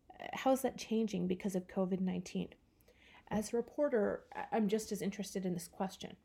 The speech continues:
I want to know, what does it mean when organizing goes digital and our on-the-ground tools are no longer an option? And, and by this, I mean tools like protests and relationship building meetings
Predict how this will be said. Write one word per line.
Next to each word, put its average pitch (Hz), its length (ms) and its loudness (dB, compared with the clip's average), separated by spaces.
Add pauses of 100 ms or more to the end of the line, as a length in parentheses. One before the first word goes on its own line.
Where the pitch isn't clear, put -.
(420)
I - 60 -4
want 214 240 4
to 269 80 -2
know, 226 160 0
what 196 260 2
does 247 140 -2
it 240 100 -2
mean 196 220 0
when 185 160 0
organizing 202 560 -2
goes 185 220 -2
digital 240 560 -4 (400)
and 185 140 0
our 185 340 0 (100)
on-the-ground 208 640 -2
tools 202 340 2
are 208 120 -2
no 214 260 0
longer 214 400 0
an - 180 -6
option? 240 460 -6 (640)
And, 190 240 2
and 196 160 0
by 208 120 2
this, 220 200 0
I 214 60 0
mean 190 120 2
tools 202 340 0
like 190 280 -6 (380)
protests 220 720 -2
and 190 240 0
relationship 202 640 -2
building 190 320 0
meetings 185 440 -2